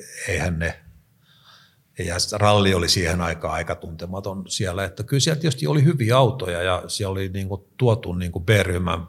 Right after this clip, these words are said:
Audeja ja muistan, muistan niitä Subaruita ja Leka-, tai le-, anteeksi, Lekas-, Lekasi oli siihen aikaan, niin kyllä siellä oli niitä, mutta ne oli jotenkin vähän koomisia sitten,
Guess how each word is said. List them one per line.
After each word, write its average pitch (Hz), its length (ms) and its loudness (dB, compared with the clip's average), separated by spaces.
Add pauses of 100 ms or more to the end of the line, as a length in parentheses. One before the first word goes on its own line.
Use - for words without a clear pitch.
(480)
Audeja 92 440 2
ja 90 260 0 (580)
muistan, 90 680 -2
muistan 92 440 -4
niitä 87 460 -2
Subaruita 80 640 -4
ja 85 140 -2
Leka-, 90 280 -2
tai 92 220 0
le-, 98 140 2
anteeksi, 90 320 0
Lekas-, 90 380 -2
Lekasi 92 420 -2
oli 85 140 -8
siihen 82 300 -6
aikaan, 87 380 -14
niin 90 240 -14
kyllä 92 140 -6
siellä 92 180 -4
oli 92 140 -6
niitä, 90 300 -8 (560)
mutta - 340 -6
ne 87 140 -6
oli 85 140 -4
jotenkin 90 520 -6
vähän 90 200 0
koomisia 90 680 2
sitten, 90 420 -8